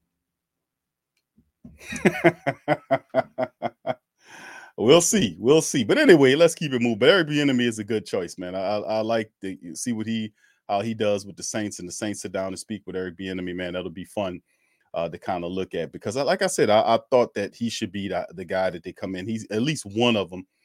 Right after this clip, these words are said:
at least the black and gold are doing their due diligence on that. Let's go to the next one, which is this, uh, er, and Byron Leftwich des-, deserves an interview too. A lot of people,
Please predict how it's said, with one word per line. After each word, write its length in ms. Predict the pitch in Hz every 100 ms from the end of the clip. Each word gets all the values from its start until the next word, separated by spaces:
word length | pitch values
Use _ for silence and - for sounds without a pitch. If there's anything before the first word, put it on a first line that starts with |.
| _ _ _
at 120 | 90
least 180 | 107 110
the 80 | 90
black 280 | 98 95 95
and 120 | 92
gold 180 | 92 90
are 60 |
doing 260 | 85 92 90
their 100 | 90
due 200 | 87 90
diligence 500 | 95 90 85 87 -
on 160 | 87
that. 160 | 85 80
Let's 160 | 139 -
go 140 | 208
to 120 | -
the 120 | 117
next 400 | 90 98 110 -
one, 160 | 90 87
which 180 | 92 -
is 160 | 113 - _ _
this, 240 | 151 -
uh, 220 | 127 120 107 110 110
er, 300 | 135 123 131
and 240 | 151 143 - - - -
Byron 320 | 135 139 131
Leftwich 400 | 123 120 104 -
des-, 220 | 95 85 90
deserves 420 | 104 98 101 92
an 100 | 95
interview 360 | 92 90 85 90
too. 240 | - 98 92 _ _ _ _ _ _ _ -
A 40 |
lot 200 | 95 101
of 40 | 95
people, 360 | 117 107 95